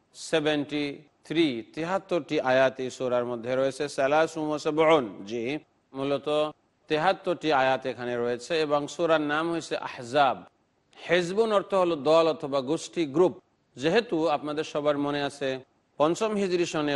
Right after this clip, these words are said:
খন্দকের বছর, আহজাবের বছরও বলা হয় এটাকে, আরবের সব গ্রুপ একত্রিত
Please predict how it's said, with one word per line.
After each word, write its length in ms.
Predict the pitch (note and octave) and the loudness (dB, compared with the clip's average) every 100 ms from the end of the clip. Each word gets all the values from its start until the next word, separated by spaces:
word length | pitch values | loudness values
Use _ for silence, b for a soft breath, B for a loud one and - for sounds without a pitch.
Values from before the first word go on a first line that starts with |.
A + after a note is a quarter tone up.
| C3+ | -4
খন্দকের 520 | - D#3+ E3 G3 F3+ D#3 | -4 -2 0 0 0 0
বছর, 300 | D3 - B2 A2+ | -2 -4 -4 -4
আহজাবের 480 | A2+ B2 D#3 G#3 F#3 D3+ | -4 0 2 4 2 -2
বছরও 280 | D3+ D3 C#3 B2+ | -4 -4 -4 -2
বলা 140 | B2+ | -2
হয় 140 | A2+ A2+ | -4 -6
এটাকে, 260 | A2+ A2+ B2 - _ _ - D3+ | -8 -6 -8 -8 _ _ 2 4
আরবের 320 | F3 G3 G#3 - | 6 4 0 -2
সব 240 | - B3 B3 A3 | 4 6 6 2
গ্রুপ 200 | F#3+ A3 G3+ | 4 4 4
একত্রিত 500 | F3+ B3+ C4+ C4+ A#3+ | 2 2 2 0 0